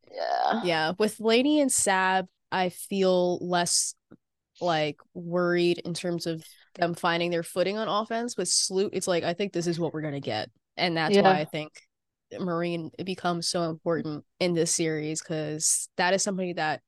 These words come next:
Speaker 2: if she gets the consistency on the floor, she's gonna hit at
Speaker 1: Mm.
Speaker 2: least three three-pointers,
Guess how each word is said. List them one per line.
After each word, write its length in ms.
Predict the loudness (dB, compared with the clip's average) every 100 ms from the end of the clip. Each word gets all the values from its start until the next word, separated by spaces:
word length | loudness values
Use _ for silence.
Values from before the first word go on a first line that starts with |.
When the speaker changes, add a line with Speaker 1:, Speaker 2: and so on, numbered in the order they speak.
| _ _
Speaker 2:
if 80 | -14
she 180 | -8 -4
gets 440 | 0 0 0 -2 -4 _ _ -6
the 60 |
consistency 720 | -4 -2 -2 -2 -4 -6 -4 -4
on 60 |
the 80 | -4
floor, 340 | -2 0 2
she's 180 | 0 -2
gonna 180 | -2 -2
hit 320 | 0 0 -2 -6 -4
at 160 | -2 -2
Speaker 1:
Mm. 120 | -2
Speaker 2:
least 420 | 2 4 4 0 _ _ -2
three 460 | 2 4 2 -2 -6 _ _ _ -18 -18 _ _ _ _
three-pointers, 840 | -4 0 0 2 0 0 0 -2